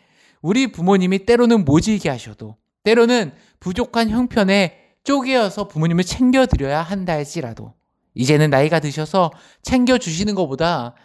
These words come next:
챙겨드려야 할 것이 더 많다 하더라도 우리는 부모님을 사랑합니다.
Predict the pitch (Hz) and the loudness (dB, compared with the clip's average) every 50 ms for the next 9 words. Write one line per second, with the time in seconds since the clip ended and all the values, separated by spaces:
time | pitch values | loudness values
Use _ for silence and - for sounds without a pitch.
0 | _ _ - - 254 262 254 262 247 - - 156 170 180 185 180 - 165 160 190 | _ _ -4 0 2 2 4 4 2 2 2 2 4 4 2 2 -2 -6 -8 -6
1 | - - - 143 170 214 214 156 131 135 147 147 165 160 170 196 - 196 156 123 | -4 -2 -2 2 2 2 2 2 -2 -4 -6 -8 -8 -8 -6 -4 -2 -2 -2 -4
2 | 110 - 120 117 123 117 _ _ _ _ _ _ _ _ _ 107 113 117 123 120 | -6 -10 -12 -14 -14 -18 _ _ _ _ _ _ _ _ _ -6 -4 -2 -2 0
3 | 117 143 180 214 - - _ _ _ _ _ _ _ - - 117 107 107 107 101 | 0 -2 -2 -4 -6 -10 _ _ _ _ _ _ _ -4 0 0 2 2 0 0
4 | 98 101 104 - - 135 151 143 127 104 95 98 95 - - - | -2 -2 -4 -4 -4 -4 -4 -4 -4 -4 -8 -10 -12 -14 -16 -18